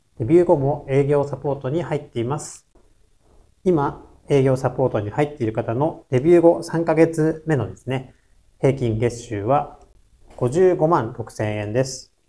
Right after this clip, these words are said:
営業サポートにより基礎がマスターできるので、初動からですね、高い売り上げが期待できます。月収の根拠、内訳や転職相談に関する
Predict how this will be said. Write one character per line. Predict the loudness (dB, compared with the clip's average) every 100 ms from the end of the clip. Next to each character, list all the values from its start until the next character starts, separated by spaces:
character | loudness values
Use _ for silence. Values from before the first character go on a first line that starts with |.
| _ _ _
営 | 2 4
業 | 6 4
サ | 4
ポ | 2 2
ー | 2
ト | 0
に | 0
よ | -2
り | -2 -4
基 |
礎 | -4 0
が | 2 0 -4 _
マ | -4
ス | -2
タ | 0 -2
ー |
で | -2
き | -6
る | -6
の | -6 -4
で、 | -4 -4
初 | -2
動 | 2 2
か | 4
ら | 2
で | 0
す | -2
ね、 | -4 -2
高 | 0 4
い | 4 4
売 | -2
り | 2
上 | 2
げ | 2
が | 0 -4 -10
期 |
待 | -4 -4
で | -4
き | -6
ま | -4 -4
す。 | -6 -16 _ _ _ _ _ _ _ _ -4
月 | -4 -2
収 | 0 2
の | 2 0 -2 0
根 | 0
拠、 | 0 -6 -8 -10
内 | -8 -2
訳 | -2 -2 2
や | 4 2 -2 -20 _ _ _ _
転 | -2
職 | 0 -2 -4
相 | -2
談 | 0 -2 -2
に | -6 -10 _ _ _ _ _ _ _ _ _
関 | 0 0
す | 2
る | -2